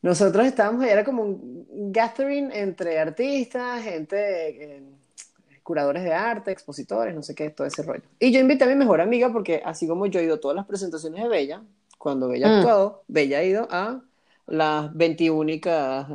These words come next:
Speaker 1: exposiciones fotográficas que he tenido, en verdad han sido muy poquitas.
Speaker 2: <laughs> Y con la única pinta que tenía, pero yo guardo
Speaker 1: Y
Speaker 2: mi pinta.
Speaker 1: en uno, uno
Speaker 2: <laughs>
Speaker 1: se reciclaba, chama. <laughs> Entonces,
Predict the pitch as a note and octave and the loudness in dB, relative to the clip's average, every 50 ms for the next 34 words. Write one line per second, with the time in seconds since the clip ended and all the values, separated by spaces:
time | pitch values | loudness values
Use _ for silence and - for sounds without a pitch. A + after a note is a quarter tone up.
0 | - - D3 C#3+ - - D3+ C#3+ C#3 C#3 C#3 C3 C3+ C#3 C#3 F3 D3+ C#3 B2 B2+ | -10 -10 -10 -10 -8 -4 -2 -2 -2 0 -2 -2 -4 -4 -4 -4 -2 0 -2 0
1 | C#3+ D3+ E3 D#3 D#3+ B2+ G#2 - C3 B2 G2+ G#2 G#2+ G#2+ A2+ A2+ A2+ A#2 A#2 - | 0 0 -2 0 -2 -4 -2 -2 -4 -4 -4 -8 -8 -8 -6 -4 -4 -4 -2 0
2 | C3+ B2+ C3 C3+ C3 - C#3+ C3 - A#2+ - - - _ _ - - - - A3+ | 0 2 2 2 0 0 -2 -2 -2 -6 -8 -8 -20 _ _ -14 -10 -4 -2 2
3 | - A#3+ A#3 - C#4 C4+ B3+ B3 A#3 A3+ A3+ A#3+ C4+ C#4 C#4 E4+ D4 - B3+ A#3 | 6 6 6 8 8 6 8 8 6 6 6 6 6 6 6 4 4 4 2 2
4 | A3 A3 G3 G3 G3+ G3+ C4 C4+ C4 A3+ G3+ F#3 F3+ E3+ F#3 F#3+ F#3 G3 F#3+ G3 | 2 2 2 2 4 4 4 4 4 4 6 6 4 6 6 6 8 8 8 8
5 | G3+ G3+ A#3 C4 C#4+ C4+ - - G#3 F3+ F3 F3 E3+ D#3 - - - - D#3 D#3 | 8 8 8 8 8 6 4 4 0 -2 -2 -2 -4 -4 -6 -8 -2 2 4 4
6 | D3+ D3+ D#3 C#3+ C3+ C3 - D3+ C#3 C#3 C#3 - F3+ G3 A3 C4 C4 - B3 G#3+ | 6 6 6 6 6 6 8 8 8 6 6 4 4 4 4 4 2 2 0 -2
7 | - E3+ B2+ G2 F#2+ - - - - - C3+ C#3+ D3+ C3+ C3 - _ _ - G#3+ | 0 0 0 2 2 2 0 -2 -6 -10 -10 -8 -8 -10 -10 -14 _ _ -8 2
8 | D3+ C4 C4 - - - C#4 A3 F#3+ G3 A3+ A#3 A3 | 4 4 4 6 6 4 4 4 4 4 4 2 2